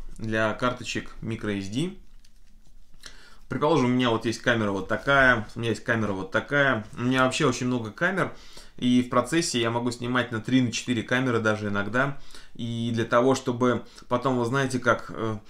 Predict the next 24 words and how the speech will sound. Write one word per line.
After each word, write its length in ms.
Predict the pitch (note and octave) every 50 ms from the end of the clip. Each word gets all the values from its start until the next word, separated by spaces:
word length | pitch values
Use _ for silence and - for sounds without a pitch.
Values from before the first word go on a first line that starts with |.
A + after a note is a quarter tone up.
| - - -
"А, 560 | - C#3 D3+ D#3 D#3 D3+ D3 D3 D3 C#3+ C#3
нужно 320 | C3+ C#3 C#3+ C#3+ C3+ C#3+ C3
собирать 400 | - - B2+ C3 C3+ C#3 C3 C3
все 120 | - C3+
эти 120 | C3 -
файлы", 400 | B2+ - - D3 D3 C#3 C3 B2+
ты 140 | B2 C3 C3
приезжаешь, 580 | C3 - C3 C3 B2+ B2 C#3+ D#3 D3 C3+ A#2 A#2+
мучаешься, 520 | C3 C#3 C#3+ C#3 - C3+ A#2+ - - B2
начинаешь 440 | A#2+ A#2+ A2+ - C#3 C#3+ C#3 B2+ -
там 260 | - C#3 B2+ A#2 A2+ - - - - - - -
"это 240 | - D#3 D3+ D#3 D3+
забыл, 360 | C3 C#3+ C#3 C3 C#3 C3 C3
это 220 | C3 D3 D3 E3 D3
забыл". 400 | B2+ C#3 C3+ C3 C3 C#3 C3 A#2+
В 80 | A#2
общем, 320 | B2 A#2+ - C3+ B2 A#2 - - - - - -
чтобы 380 | - - - D#3+ D3+ C#3 C#3+
упростить 680 | C#3+ - D#3 C3+ - C#3 C3+ C3 - - D3+ C#3+ - -
себе 360 | - - A2+ G#2+ A#2+ A#2 G2+
жизнь 420 | F#2 G#2+ C3+ F3 F3 D#3 D#3+ C#3 -
и 80 | - B2
сбор 300 | A2+ A2 A#2 B2+ A#2+ G#2
файлов 460 | - - A#2+ C3 D3+ D3 B2 G#2 -